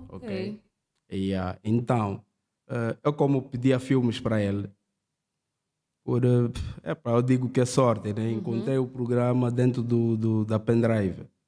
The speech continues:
Speaker 1: Ah,
Speaker 2: Ok?
Speaker 1: ok.
Speaker 2: E é por aí, pá, despertou uma curiosidade,
Speaker 1: Uhum.
Speaker 2: ok? E esse produtor até bem conhecido é o Smash.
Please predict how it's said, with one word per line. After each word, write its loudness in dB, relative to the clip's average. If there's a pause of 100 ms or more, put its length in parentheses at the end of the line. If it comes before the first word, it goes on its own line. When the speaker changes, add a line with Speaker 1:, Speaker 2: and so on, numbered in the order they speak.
(140)
Speaker 1:
Ah, -4
Speaker 2:
Ok? -8
Speaker 1:
ok. -8 (260)
Speaker 2:
E -18
é -8
por -8
aí, 2
pá, 0
despertou -4
uma 2
curiosidade, 2
Speaker 1:
Uhum. -4 (360)
Speaker 2:
ok? -8 (300)
E 4
esse 0
produtor 0
até 0
bem 4
conhecido -2
é 4
o 2
Smash. -2